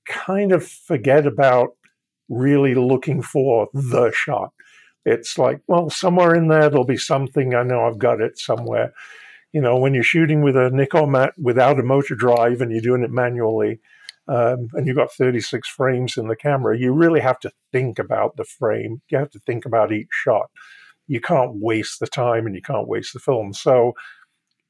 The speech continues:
it was different in that respect. You really had to think about every single shot. And, uh, today, now it's more of a machine gun kind of spray it with an A K and get it that way.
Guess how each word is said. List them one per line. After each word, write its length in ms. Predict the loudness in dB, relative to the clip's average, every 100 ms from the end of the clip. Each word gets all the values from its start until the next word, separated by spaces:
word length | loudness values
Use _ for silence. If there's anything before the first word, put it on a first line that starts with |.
| 0
it 120 | 2
was 220 | 2 0 0
different 420 | 0 0 -2 -2
in 120 | 0
that 200 | 0 0
respect. 520 | -4 -2 0 0 -2
You 180 | -6 -4 -2
really 340 | 0 2 0
had 220 | 0 -2
to 100 | -4
think 320 | -6 -6 -6
about 340 | -2 2 2 0
every 560 | -4 -4 -4 -4 -4 -8 -12
single 680 | -8 -6 -6 -6 -8 -8 _ _
shot. 480 | -8 -2 -2 -2 -12 _ _ _ -6
And, 500 | -4 -2 -4 -6 -8
uh, 260 | -4 -2 -4 -8 _ _ _ -6
today, 500 | -2 2 4 6 4 -2 _
now 420 | -4 0 0 0 -4
it's 320 | -6 -6 -2
more 220 | 2 2
of 100 | 0
a 60 | -4
machine 440 | -6 -4 -4 -2
gun 260 | -2 -2 -6
kind 280 | -6 -4
of 160 | -4 -6 -12 -20 _ _ _ _ -14
spray 440 | -12 -6 0 0
it 80 | 0
with 140 | -4
an 120 | -2
A 140 | -4 -4
K 320 | -2 -2 -2
and 300 | -4 -6 -14 -8
get 160 | -6 -4
it 120 | -6
that 100 |
way. 60 | -8